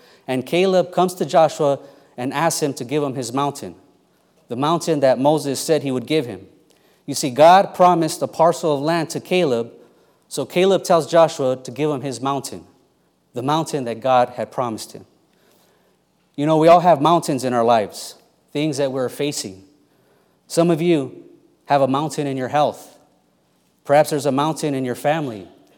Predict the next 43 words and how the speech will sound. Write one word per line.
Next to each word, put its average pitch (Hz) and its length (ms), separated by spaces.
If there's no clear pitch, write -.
a 117 60
mountain 147 420
in 131 120
your 123 100
marriage, 131 760
a 110 80
mountain 139 440
with 127 100
your 120 120
children 127 500
or 107 60
your 107 120
grandkids. 123 720
Maybe 151 200
you 160 40
have 151 100
a 139 60
mountain 143 400
with 127 100
your 123 120
finances. 127 760
But 151 140
when 156 100
we 151 80
talk 190 260
about 185 260
mountains, 170 440
as 127 140
we 127 80
look 165 200
at 156 100
the 131 80
text - 320
tonight, 143 440
mountains 160 440
have 147 140
to 139 60
do 143 160
with 135 140
the 135 60
will 131 200
of 110 120
God. 123 320